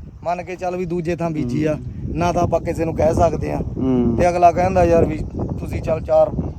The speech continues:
Speaker 1: ਮਣ ਹੋ ਜੂਗੀ ਤਾਂ ਨਹੀਂ
Speaker 2: ਹਾਂ।
Speaker 1: ਵੀ ਤੁਸੀਂ ਜ਼ਿਆਦੇ ਉਹ ਕਰਦੇ ਆ, ਵੀ ਆਪਾਂ ਕਹਿ ਵੀ ਨਹੀਂ ਸਕਦੇ।
Speaker 2: ਆ ਠੀਕ ਆ, ਬਾਹਲਾ ਵੀ ਅਗਲੇ ਨੂੰ ਹਨਾ
Speaker 1: ਹਾਂ,
Speaker 2: ਪ੍ਰੈਸ
Speaker 1: ਤੇ
Speaker 2: ਜਿਹਾ
Speaker 1: ਨਹੀਂ
Speaker 2: ਕਰਨਾ।
Speaker 1: ਤਾਂ ਹੁਣ ਜਿਵੇਂ ਆ ਵਿਚਾਲੇ ਬੈੱਡ ਆ ਗਏ, ਜਿਨ੍ਹਾਂ ਦੇ ਮੰਨ ਕੇ ਚੱਲ ਵੀ ਆਪਣੀ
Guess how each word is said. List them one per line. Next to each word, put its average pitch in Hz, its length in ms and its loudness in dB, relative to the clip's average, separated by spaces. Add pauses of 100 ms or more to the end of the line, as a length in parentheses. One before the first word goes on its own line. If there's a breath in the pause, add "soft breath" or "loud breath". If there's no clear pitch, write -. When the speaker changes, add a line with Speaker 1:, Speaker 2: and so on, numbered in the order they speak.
(260)
Speaker 1:
ਮਣ 147 460 -2 (320)
ਹੋ 143 200 -10
ਜੂਗੀ 151 280 -8
ਤਾਂ 143 300 2
ਨਹੀਂ 147 160 -10 (300)
Speaker 2:
ਹਾਂ। 127 220 -4
Speaker 1:
ਵੀ 117 60 -2
ਤੁਸੀਂ 147 300 -4 (340)
ਜ਼ਿਆਦੇ 147 300 0
ਉਹ 143 160 0
ਕਰਦੇ 135 320 -6
ਆ, 190 140 -2 (460)
ਵੀ 165 80 0
ਆਪਾਂ 170 200 2
ਕਹਿ 160 220 -2
ਵੀ 185 80 -2
ਨਹੀਂ 175 120 -2
ਸਕਦੇ। 143 340 -6 (100)
Speaker 2:
ਆ 180 100 6
ਠੀਕ 190 160 6
ਆ, 208 60 12
ਬਾਹਲਾ 214 280 8
ਵੀ 233 140 4
ਅਗਲੇ 214 160 4
ਨੂੰ 208 180 2
ਹਨਾ 233 80 2
Speaker 1:
ਹਾਂ, 233 80 2
Speaker 2:
ਪ੍ਰੈਸ 180 300 0
Speaker 1:
ਤੇ - 80 -12
Speaker 2:
ਜਿਹਾ 180 120 2
Speaker 1:
ਨਹੀਂ 185 100 2
Speaker 2:
ਕਰਨਾ। 226 120 -4
Speaker 1:
ਤਾਂ 226 140 0
ਹੁਣ 208 100 -4
ਜਿਵੇਂ 196 200 -8
ਆ 202 100 0
ਵਿਚਾਲੇ 185 360 -4
ਬੈੱਡ 170 440 -6
ਆ 170 100 2
ਗਏ, - 60 -2
ਜਿਨ੍ਹਾਂ - 320 -4
ਦੇ - 80 -4
ਮੰਨ - 260 -2
ਕੇ - 120 -6
ਚੱਲ 165 200 -4
ਵੀ - 100 -4
ਆਪਣੀ 165 300 -2